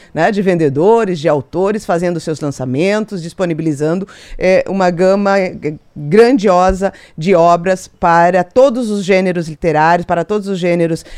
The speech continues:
é, e gostos, né, pela leitura. Então, nós teremos as oficinas e também workshops para que a população possa estar mais próxima, é, dos nossos autores, dos nossos escritores. Teremos mesa redonda, teremos bate-papo,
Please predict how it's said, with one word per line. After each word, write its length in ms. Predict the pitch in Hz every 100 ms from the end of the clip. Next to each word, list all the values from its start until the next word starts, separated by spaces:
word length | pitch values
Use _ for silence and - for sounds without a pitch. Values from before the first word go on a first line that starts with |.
| -
é, 520 | - 160 156 156 156 156
e 60 |
gostos, 560 | 165 226 240 - 160 139
né, 240 | 170 226 -
pela 220 | 196 185
leitura. 480 | 185 202 - 143 135
Então, 320 | 143 170 202 - - _
nós 240 | 165 165
teremos 400 | 180 196 180 185
as 140 | 175 160
oficinas 720 | 170 - - 202 254 285 -
e 100 | 226
também 340 | 233 254 202 208
workshops 640 | 214 226 - 196 190 -
para 180 | - 202
que 120 | 202
a 40 |
população 560 | 196 202 202 202 196 196
possa 460 | 196 185 185 - 208 _ _
estar 280 | - 208 190
mais 260 | 190 202
próxima, 720 | - 190 170 175 - 180 175 170 _ _
é, 580 | 165 160 160 156 151 151
dos 260 | 160 254
nossos 400 | 208 202 202 175
autores, 560 | 175 160 - 190 226 208
dos 160 | 165
nossos 360 | 165 147 147 147
escritores. 880 | 143 - 131 - 160 202 220 226 - - _
Teremos 600 | 156 160 165 175 170 -
mesa 320 | 170 180 160
redonda, 680 | 156 151 143 208 214 196 170
teremos 480 | 170 170 175 175 156
bate-papo, 920 | 151 156 - 160 190 220 202 - 208